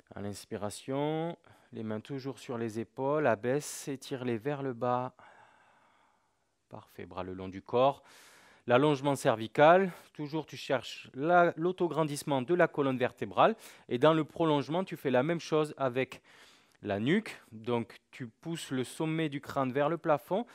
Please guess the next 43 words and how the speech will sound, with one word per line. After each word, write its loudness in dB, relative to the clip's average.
et -8
tu -8
recules -6
l'arrière 2
du -8
crâne, -2
l'occiput, -8
en -6
direction -2
du -4
mur -2
derrière 2
toi. -6
Le -10
menton 0
est -2
légèrement 0
rentré, -2
mais -2
voilà, 2
tu -20
dois -2
garder 2
toujours -8
un -4
léger 0
espace, -2
hein. -4
On -4
ne -8
comprime -6
pas 2
la 4
gorge, 0
on -8
le -4
rentre -4
légèrement -2
comme -8
si -16
tu -20
pouvais -6
mettre 0